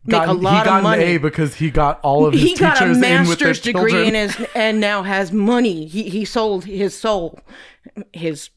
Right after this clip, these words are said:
Speaker 1: master thesis, <laughs> to make it so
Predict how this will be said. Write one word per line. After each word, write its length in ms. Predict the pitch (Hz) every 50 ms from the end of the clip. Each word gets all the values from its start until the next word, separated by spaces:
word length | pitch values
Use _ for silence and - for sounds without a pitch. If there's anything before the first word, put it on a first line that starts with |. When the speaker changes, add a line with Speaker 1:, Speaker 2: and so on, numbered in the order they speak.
| _ _
Speaker 1:
master 300 | 165 175 180 175 - 156
thesis, 360 | 143 - 143 139 - 160 170 - - - - -
<laughs> 180 | - - -
to 1600 | - 311 - - 254 - - - - - 220 - - - - - - 370 415 - 220 - - 226 - - - 208 - - 240 - - 359 523 539 508 480 466 370 - - 320
make 220 | 311 294 349 - -
it 100 | 381 -
so 320 | - 294 262 247 240 247